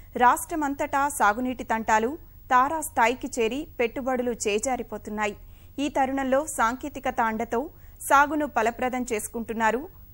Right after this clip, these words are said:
కరీంనగర్ జిల్లాలో ఓ రైతు. ఉద్యాన శాఖ సహాయ సహకారాలతో సాగురథాన్ని ముందుకు నడిపిస్తున్నారు.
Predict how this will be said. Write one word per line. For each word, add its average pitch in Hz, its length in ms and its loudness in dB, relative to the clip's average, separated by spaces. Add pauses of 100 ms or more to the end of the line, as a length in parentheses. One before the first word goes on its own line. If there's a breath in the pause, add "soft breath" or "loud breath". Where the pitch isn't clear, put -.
కరీంనగర్ 277 540 2
జిల్లాలో 233 600 2
ఓ 226 140 -2
రైతు. 202 320 -6 (460 loud breath)
ఉద్యాన 320 440 -2
శాఖ 269 240 0 (140)
సహాయ 233 460 0
సహకారాలతో 226 800 -2 (260 loud breath)
సాగురథాన్ని 262 1000 2
ముందుకు 233 340 -4
నడిపిస్తున్నారు. 220 760 -6